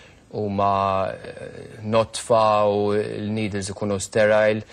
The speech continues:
però, em, jekk xi ħadd, per eżempju, jsifer, jien naf, imur l-Asja jew l-Afrika u ma jafx da, I mean, fej daħal biex jagħmilha di, di, di t-pinġija,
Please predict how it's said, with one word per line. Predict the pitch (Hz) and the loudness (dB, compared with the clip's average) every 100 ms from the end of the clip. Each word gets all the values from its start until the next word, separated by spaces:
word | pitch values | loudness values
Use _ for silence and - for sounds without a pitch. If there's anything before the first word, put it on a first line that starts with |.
| - - - | -20 -16 -2
però, | 156 180 131 113 110 | 4 6 6 6 4
em, | 120 120 120 | 2 -2 -2
jekk | 147 143 - | -2 -4 -2
xi | 123 | 0
ħadd, | 117 110 - | 2 0 -2
per | 120 110 | 0 2
eżempju, | 117 107 123 117 | 0 -2 -2 -2
jsifer, | - 117 110 98 113 110 | -2 -2 -2 0 0 2
jien | 107 98 | 0 -2
naf, | 101 101 - | -2 -4 -4
imur | 107 104 104 101 | -4 -2 -2 -2
l-Asja | 107 113 107 104 101 107 110 104 | 2 2 4 2 -2 0 2 4
jew | 107 101 | 2 0
l-Afrika | 107 113 - 117 104 - 104 110 117 - - - - - | 0 -2 -4 -8 -6 0 2 2 -2 -16 -20 -20 -20 -8
u | 156 | 0
ma | 135 113 | 2 4
jafx | 101 95 104 | 4 2 -2
da, | 113 107 101 98 | 2 4 4 0
I | 110 110 | -2 -4
mean, | 113 110 107 - - - - | -4 -4 -6 -8 -12 -16 -16
fej | - 123 107 | -2 2 2
daħal | 104 131 127 107 98 101 | 2 2 2 2 0 -2
biex | 98 - - | -4 -4 0
jagħmilha | 117 107 143 117 98 | 0 2 2 2 2
di, | 98 101 | -2 -4
di, | 98 95 | -6 -8
di | 104 | -12
t-pinġija, | - 107 101 147 139 113 98 | -10 -6 -4 -2 -2 0 0